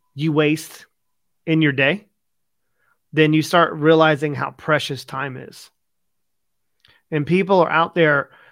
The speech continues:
searching and seeking things that bring them some type of satisfaction and joy external, externally. But if you look internal for that type of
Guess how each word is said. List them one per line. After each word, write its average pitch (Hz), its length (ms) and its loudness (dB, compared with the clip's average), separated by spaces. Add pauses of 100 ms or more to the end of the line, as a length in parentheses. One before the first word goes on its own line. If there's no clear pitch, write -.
searching 185 600 -2
and 139 180 -10
seeking 165 540 -6
things 151 500 -4
that - 180 -12
bring 165 220 0
them 151 140 -2
some 185 260 -4
type 175 240 -2
of 160 80 -6
satisfaction 156 760 -2
and 139 140 -8
joy 143 480 -2 (300)
external, 170 560 -4 (240)
externally. 151 640 -4 (480)
But 160 100 0
if 139 80 -4
you 160 120 0
look 170 260 2
internal 165 540 -2
for 170 260 -4
that 151 220 0
type 165 260 -2
of 147 280 -8